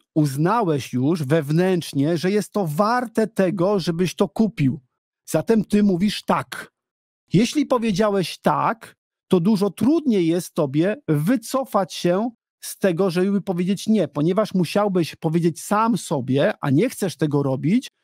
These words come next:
bo chcesz się sam ze sobą czuć dobrze, że jednak popełniłeś błąd. I to jest mechanizm, który jest jednym z silniejszych mechanizmów w naturze ludzkiej. Ludzie czasami popełniają błąd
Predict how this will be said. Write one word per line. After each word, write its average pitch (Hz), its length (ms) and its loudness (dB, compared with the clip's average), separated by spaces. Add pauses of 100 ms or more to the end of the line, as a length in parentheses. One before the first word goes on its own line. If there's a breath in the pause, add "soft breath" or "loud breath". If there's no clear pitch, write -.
(100)
bo 156 80 4
chcesz 214 260 -2
się 202 140 -4
sam 208 260 -4
ze 180 100 0
sobą 165 300 0
czuć 135 260 -2
dobrze, 147 560 0 (460)
że 185 440 2
jednak 226 480 0
popełniłeś 196 600 2
błąd. 156 520 -2 (840)
I 147 60 2
to 226 140 0
jest 269 140 -4
mechanizm, 220 540 0
który 190 220 0
jest 180 300 0
jednym 185 360 2
z - 100 -8
silniejszych 185 960 0
mechanizmów 160 880 0
w 131 220 -4
naturze 165 560 2
ludzkiej. 151 600 0 (300)
Ludzie 175 460 2 (280)
czasami 185 380 -2
popełniają 208 720 2
błąd 156 520 -2